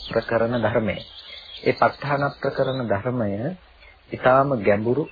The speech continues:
අර්ථ ඇති ගැඹුරු ධර්ම කොටාශයක්. එය අද දක්වාත් රැකිලා තියෙනවා. නමුත් අපේ සමාජය තුළ එය භාවිත වීමක් නැති වුණොත් ඒ ධර්ම කොටාශය බොහොම ඉක්මනට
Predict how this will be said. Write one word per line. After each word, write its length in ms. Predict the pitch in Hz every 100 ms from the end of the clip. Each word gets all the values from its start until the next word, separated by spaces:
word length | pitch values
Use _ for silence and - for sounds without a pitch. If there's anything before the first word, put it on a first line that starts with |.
| -
අර්ථ 360 | 104 110 110 -
ඇති 380 | - 120 - 160 -
ගැඹුරු 380 | - 110 117 120
ධර්ම 260 | 110 104 113
කොටාශයක්. 720 | 110 107 - 101 101 - 92 - _ - - - _ -
එය 140 | 135 139 - - -
අද 180 | - 113
දක්වාත් 640 | 131 139 135 - 139 131 -
රැකිලා 380 | - 107 123 113
තියෙනවා. 420 | - 135 110 - - - - -
නමුත් 260 | 117 120 -
අපේ 300 | - - 113
සමාජය 540 | - 117 110 110 104 107
තුළ 220 | - 110 110
එය 200 | - 110
භාවිත 440 | 104 104 110 113 -
වීමක් 460 | 110 110 107 101
නැති 300 | - 104 -
වුණොත් 320 | 120 104 117 -
ඒ 160 | - 117
ධර්ම 260 | 104 104 117
කොටාශය 720 | 110 107 - 113 110 - 123
බොහොම 280 | 131 110 113 113
ඉක්මනට 680 | 113 - 139 139 143 139